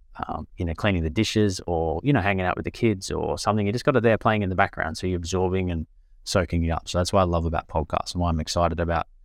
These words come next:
having this as a platform to speak and share, is because I know the impact that it's had on my life by listening to podcasts when I'm just doing other things. So it's pretty cool. And so anyway, I was listening to this training and they were talking about this event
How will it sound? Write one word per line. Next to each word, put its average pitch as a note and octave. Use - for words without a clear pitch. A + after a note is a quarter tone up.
having F2
this D#2+
as E2
a D2+
platform E2
to -
speak F2
and -
share, E2
is D#2+
because E2+
I D#2+
know E2+
the E2
impact E2
that E2
it's D#2
had D#2+
on D#2
my F#2
life E2+
by F2
listening F2
to -
podcasts D#2+
when F2
I'm F2
just G2
doing C3+
other B2+
things. G#2
So -
it's F#2+
pretty G2
cool. E2
And G2
so F#2+
anyway, G2
I F#2
was F2
listening G2+
to F#2+
this F2
training E2+
and E2
they F#2+
were E2+
talking G2
about F2
this -
event F2+